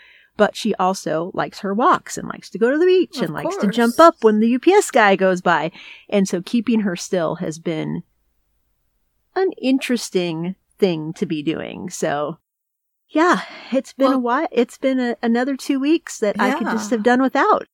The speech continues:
Speaker 2: And kudos to you guys for paying attention and knowing your animal well enough because, like the doctor said, he can't tell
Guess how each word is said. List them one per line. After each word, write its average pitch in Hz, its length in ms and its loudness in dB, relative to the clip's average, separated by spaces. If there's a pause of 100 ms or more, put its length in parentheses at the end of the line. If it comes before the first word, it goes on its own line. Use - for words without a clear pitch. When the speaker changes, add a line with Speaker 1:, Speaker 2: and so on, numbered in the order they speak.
(140)
Speaker 2:
And 208 220 -4
kudos 320 480 -6
to 214 120 -12
you 214 120 -10
guys - 280 -6
for 190 440 -4 (200)
paying 226 520 -10
attention 185 1200 -10
and 185 520 -8 (200)
knowing 190 800 -10
your 180 600 -8 (680)
animal 180 680 -8
well 175 360 -4
enough 165 480 -8
because, 185 580 -8 (400)
like 202 300 -2
the 202 100 -6
doctor 185 380 -8
said, 254 460 -6
he 254 360 -8
can't 190 440 -8
tell - 600 -6